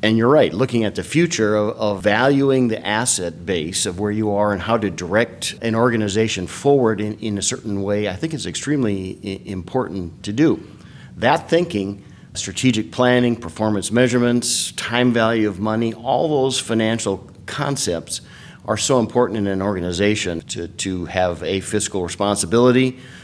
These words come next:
to be able to budget, to be able to plan, to be able to move an organization forward, I think is extremely important to go through.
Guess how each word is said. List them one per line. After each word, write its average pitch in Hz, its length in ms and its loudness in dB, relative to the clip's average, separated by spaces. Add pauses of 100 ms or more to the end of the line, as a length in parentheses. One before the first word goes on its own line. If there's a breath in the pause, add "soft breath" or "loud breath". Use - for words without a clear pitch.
to - 80 -14
be 104 80 2
able 90 140 0
to 80 40 -4
budget, 107 640 2
to - 80 -14
be 95 80 -4
able 87 80 -4
to 80 80 -8
plan, 107 640 0
to 98 120 -12
be 90 120 -2
able 90 120 -6
to 90 120 -8
move 113 340 2
an 113 80 2
organization 92 580 -2
forward, 95 400 -4
I 87 80 -2
think 92 240 -6
is 82 120 -6
extremely 107 440 0
important 82 540 -8 (160 loud breath)
to - 80 -8
go 98 180 -4
through. 151 400 0